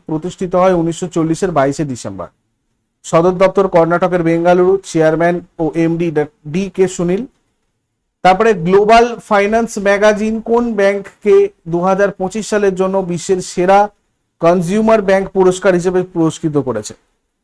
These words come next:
তো এটা হয়ে যাবে আমাদের স্টেট ব্যাংক অফ ইন্ডিয়া। বিশ্বের সেরা কনজিউমার ব্যাংক দু হাজার পঁচিশ হয়েছে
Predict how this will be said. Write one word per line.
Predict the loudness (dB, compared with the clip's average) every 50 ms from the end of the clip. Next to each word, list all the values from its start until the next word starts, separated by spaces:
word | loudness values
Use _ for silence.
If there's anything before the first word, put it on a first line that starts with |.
| _ _ _ _ _ _ _ _ _ _ _ _ _ _ _ _ _ _ _ _ _ _ _ _ _ _ _ _ _ _ _ _ _ _ _ _ _ _ _ _ _ _ _ -2
তো | 0
এটা | 4 6 6
হয়ে | 6 6 4
যাবে | 4 4 4 4
আমাদের | 4 4 2 0 -2
স্টেট | -4 -4 0 2 2 2 4
ব্যাংক | 2 0 2 2 2
অফ | 0 2 2
ইন্ডিয়া। | 0 0 2 2 2 2 2 -2 -6 _ _ _ _ _ _ _ _ _ _ _ _ _ _ _ _ _ _ _ _ _ _ _ _ _ _ _ _ _ _ _ -10
বিশ্বের | -6 -4 -2 -4 -2 0 0 0 0
সেরা | 0 0 2 4 4
কনজিউমার | 4 2 2 0 0 0 0 2 2 2 2 2
ব্যাংক | 2 0 0 0
দু | 2 2
হাজার | 2 2 2 0
পঁচিশ | 0 -2 -4 -4 -4 -4 -2 0
হয়েছে | 0 0 0 -2 -4 -4 -4